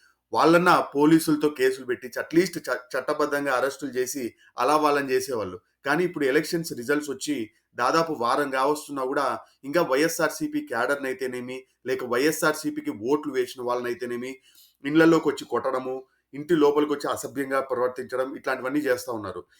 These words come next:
ఇదేంది అనేది ఈ వీడియోలో విశ్లేషిద్దాం. ఈ పిక్చర్లో రాజమండ్రి బ్రిడ్జ్ వచ్చినప్పుడు వేసిన శిలాఫలకాన్ని దాన్ని బడ్డలు కొడతా ఉన్నారు.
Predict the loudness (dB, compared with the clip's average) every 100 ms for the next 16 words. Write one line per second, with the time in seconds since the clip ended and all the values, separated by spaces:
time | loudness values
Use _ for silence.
0 | _ 2 6 6 4 0 -2 -2 0 2
1 | 2 0 -8 -6 -2 0 2 0 -4 -8
2 | -8 -8 -8 -10 _ _ -10 -6 -6 0
3 | 2 4 4 2 0 _ _ -4 2 4
4 | 4 4 2 0 -2 -4 -2 0 -2 -4
5 | -8 -6 -6 -6 -8 -8 -2 -2 0 -2
6 | -2 -4 -2 -4 -2 -4 -4 -4 0 2
7 | 0 -2 -2 -2 -4 -4 -6